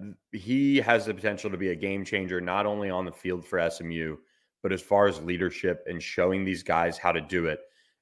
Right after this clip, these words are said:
they brought in Ahmad Walker, they brought in Chris Megginson. Um, those are some of the guys that they, they are bringing in from the standpoint of these guys know this defense.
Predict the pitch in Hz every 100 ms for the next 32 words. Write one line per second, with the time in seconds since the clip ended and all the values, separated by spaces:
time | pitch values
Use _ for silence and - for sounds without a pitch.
0 | - 92 92 101 98 101 101 95 90 85
1 | 82 80 78 85 80 76 90 82 85 87
2 | 95 85 95 95 95 87 - 80 76 _
3 | _ _ 78 80 78 76 73 _ _ -
4 | 87 90 92 90 90 104 92 85 87 90
5 | 90 87 87 - 87 87 - 90 90 85
6 | 85 - _ _ _ _ - 82 92 92
7 | 90 92 87 90 82 90 87 - 90 78
8 | 78 85 87 80 82 85 85 82 - 78
9 | - 67 - -